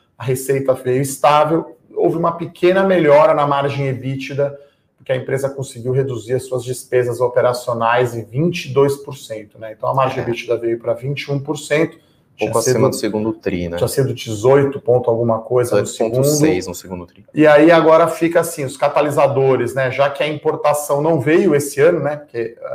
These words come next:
Speaker 1: a importação deveria ter começado a subir em setembro, né? Que é a hora que começa a acelerar. Então, a, a, essa sazonalidade positiva da importação não virá, isso afeta a mix e afeta a margem da Santos Brasil. Então, esse ano,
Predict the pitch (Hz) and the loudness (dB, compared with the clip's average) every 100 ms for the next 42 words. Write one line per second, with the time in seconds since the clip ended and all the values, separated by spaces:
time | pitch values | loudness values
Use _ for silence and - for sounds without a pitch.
0 | - 123 120 131 131 - 123 123 120 120 | -8 -10 -10 -6 -4 -6 -6 -6 -4 0
1 | 139 143 - 131 123 131 120 117 - 113 | 0 -2 -8 -12 -6 -2 -2 -2 -8 -16
2 | 110 117 117 113 107 131 143 160 117 113 | -14 -12 -12 -12 -12 -8 -4 -4 -6 -12
3 | 110 120 - 117 117 - 123 113 120 - | -14 -16 -4 0 0 -2 -10 -2 -2 -2
4 | 120 - 113 110 123 - - - _ _ | -6 -2 4 6 6 2 -4 -18 _ _
5 | _ 135 139 147 - 147 - 147 147 - | _ 4 4 4 0 -2 0 2 2 0
6 | - - 143 - 139 - 160 165 156 156 | -8 0 0 2 0 2 2 4 2 4
7 | 143 139 135 - 143 143 135 - 127 123 | 4 6 4 2 -2 -2 -4 -8 -2 -2
8 | 123 120 127 - 127 - 123 123 135 147 | -2 -6 -8 -4 -4 -4 -8 -4 -2 -2
9 | 180 175 147 170 - - _ _ - 120 | 0 4 4 2 -2 -14 _ _ -16 -2
10 | 139 123 - 135 135 123 127 135 - - | 2 2 4 4 4 0 -2 -6 -8 -14
11 | - - 117 - 117 127 120 117 117 120 | -16 -12 -10 -8 -8 -6 -2 0 -2 -4
12 | 117 120 - 117 - 135 135 113 117 110 | -8 -8 -10 -16 0 4 4 4 -2 -4
13 | 123 131 - 127 120 131 120 | -4 -4 -4 2 2 2 0